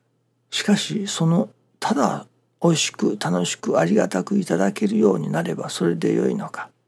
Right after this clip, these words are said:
というと、今朝いただきますのは、そこで止まってはいけないよと。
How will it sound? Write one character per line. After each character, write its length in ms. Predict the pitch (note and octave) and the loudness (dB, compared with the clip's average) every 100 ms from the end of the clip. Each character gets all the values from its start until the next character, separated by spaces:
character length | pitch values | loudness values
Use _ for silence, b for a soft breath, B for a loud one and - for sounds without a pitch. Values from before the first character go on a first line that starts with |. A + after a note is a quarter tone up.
| _ _ _ _ _ _ _ _ _ _ | _ _ _ _ _ _ _ _ _ _
と 80 | E3+ | 2
い 120 | F3 | 2
う 20 | |
と、 160 | E3+ F3 | 2 -2
今 1300 | - - - - - - _ _ _ _ _ - D3+ | -2 -14 -18 -20 -20 -20 _ _ _ _ _ -4 0
朝 180 | C#3+ | 0
い 60 | C3 | 0
た 120 | C#3+ | -2
だ 140 | C#3 C#3+ | -2 -2
き 100 | - | -2
ま 140 | - | -4
す 160 | - E3 | -4 -6
の 100 | - | -4
は、 460 | D#3 - - - _ _ _ _ _ | -4 -6 -10 -14 _ _ _ _ _
そ 180 | - C#3+ | -8 -2
こ 120 | - | 2
で 120 | - | 4
止 120 | G#3 C#3+ | 4 4
ま 160 | G#2 | 4
っ 20 | |
て 240 | A3+ _ B3 | 2 _ 0
は 180 | A3 G#3 | 0 -2
い 60 | |
け 160 | - D#3 | -4 -4
な 180 | E3+ F3+ | -2 -2
い 100 | G3 | -2
よ 120 | G3+ | -4
と。 160 | - | -10